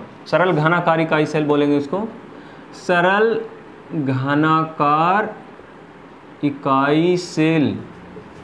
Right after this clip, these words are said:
सरल घनाकार इकाई सेल में उसके सभी परमाणु सिर्फ और सिर्फ कोनों पर उपस्थित रहते हैं, सिर्फ और सिर्फ कोना पर, सिर्फ जालक बिंदु पर, देख लीजिए,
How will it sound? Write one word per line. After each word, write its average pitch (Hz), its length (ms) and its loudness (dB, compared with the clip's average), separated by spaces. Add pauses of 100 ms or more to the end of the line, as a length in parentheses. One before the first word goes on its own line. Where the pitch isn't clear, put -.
(640)
सरल 180 460 2
घनाकार 165 840 0
इकाई 143 420 0
सेल 127 360 -2
में 156 380 0 (280)
उसके 147 320 0
सभी 175 440 2
परमाणु 160 640 4
सिर्फ 240 440 0
और 196 120 4
सिर्फ 208 300 0 (180)
कोनों 190 320 4
पर 202 160 4
उपस्थित 151 400 2
रहते 110 260 2
हैं, 98 140 -8 (480)
सिर्फ 214 340 2
और 202 140 4
सिर्फ - 300 0 (160)
कोना 170 320 4
पर, 107 340 0
सिर्फ 196 280 2
जालक 170 380 2
बिंदु 127 300 2
पर, 123 120 -2
देख 135 220 0
लीजिए, 98 220 -6